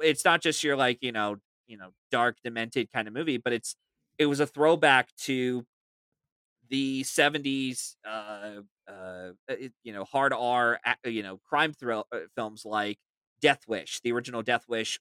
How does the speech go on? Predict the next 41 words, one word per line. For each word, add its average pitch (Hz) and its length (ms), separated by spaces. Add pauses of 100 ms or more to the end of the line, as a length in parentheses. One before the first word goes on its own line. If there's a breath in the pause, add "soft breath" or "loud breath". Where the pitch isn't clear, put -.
(140)
and 113 480 (400)
it 131 140
also 139 400
added 127 400
this, - 280
like, 107 200
fairy 160 380
tale 117 340
element 107 440
to 101 200
it. 80 240
So, 117 240
like, 107 340
it, 123 180
it's 117 160
sort 120 120
of, 110 100
um, 95 440 (480)
uh, 90 160
you 107 140
have 120 80
these, 123 160
like, 110 140
visual 135 300
metaphors 117 720
throughout 110 300
the 120 80
film. 104 320
So, 113 120
like, 101 300
the, 101 260
the 110 80
main 113 200
character 113 340
played 110 160
by 104 120
Paul 107 220
Walker, 104 540 (340)
he, 117 100 (140)
you 113 140
know, 98 160